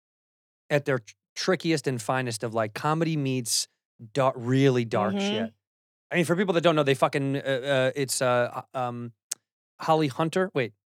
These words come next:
Speaker 1: but they
Speaker 2: I love her voice. And, um, John
Speaker 1: s-,
Speaker 2: Goodman, of
Speaker 1: yeah,
Speaker 2: course, the
Speaker 1: Goodman, but
Speaker 2: best.
Speaker 1: they're,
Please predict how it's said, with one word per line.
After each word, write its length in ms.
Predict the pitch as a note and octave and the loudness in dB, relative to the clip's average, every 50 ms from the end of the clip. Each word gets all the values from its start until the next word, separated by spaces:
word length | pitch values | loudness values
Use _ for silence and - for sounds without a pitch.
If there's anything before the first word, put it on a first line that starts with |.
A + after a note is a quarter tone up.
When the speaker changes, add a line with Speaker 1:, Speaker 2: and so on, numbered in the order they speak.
| _ _ _ | _ _ _
Speaker 1:
but 140 | G3 F#3+ C#3+ | 4 6 8
they 140 | G3+ G#3 G#3 | 8 8 10
Speaker 2:
I 40 | - | 10
love 220 | C#4 D4 D#4+ F4+ | 10 10 8 6
her 160 | E4+ E4 C#4+ | 4 0 0
voice. 260 | G#3+ F3+ G3+ - - - | 0 2 2 2 4 6
And, 220 | - C#4 C#4+ D4+ | 4 6 6 6
um, 240 | C4+ C#4+ C#4+ C4+ B3 | 6 6 6 4 6
John 220 | G3 B3 A3+ A3+ | 6 6 6 6
Speaker 1:
s-, 60 | G3+ | 6
Speaker 2:
Goodman, 280 | G3+ G3+ F3 E3+ E3 D#3 | 4 4 4 4 0 -2
of 80 | D#3 C3 | -2 2
Speaker 1:
yeah, 40 | B2+ | 2
Speaker 2:
course, 100 | D#3 D3 | 2 4
the 40 | C3 | 6
Speaker 1:
Goodman, 280 | E3+ F#3+ F3+ D#3 D3+ C#3+ | 6 6 8 6 6 6
but 40 | D#3 | 6
Speaker 2:
best. 100 | E3+ - | 6 8
Speaker 1:
they're, 160 | G3 G3 | 8 6